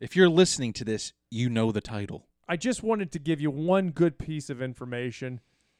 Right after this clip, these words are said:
Speaker 2: At least one good piece of information per episode. And I think that was the,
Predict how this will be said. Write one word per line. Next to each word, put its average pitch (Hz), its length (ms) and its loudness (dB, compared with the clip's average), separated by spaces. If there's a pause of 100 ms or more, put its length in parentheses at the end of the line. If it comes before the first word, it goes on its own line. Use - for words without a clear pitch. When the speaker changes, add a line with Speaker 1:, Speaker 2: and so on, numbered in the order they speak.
(1160)
Speaker 2:
At 139 160 -10
least 156 240 -8
one 170 300 -2
good 151 220 -2
piece 147 240 -6
of 123 80 -6
information 123 560 -8
per 135 160 -6
episode. 120 540 -6
And 123 40 -6
I 117 60 -6
think 135 260 -10
that 135 220 -6
was 127 180 -6
the, 127 340 -6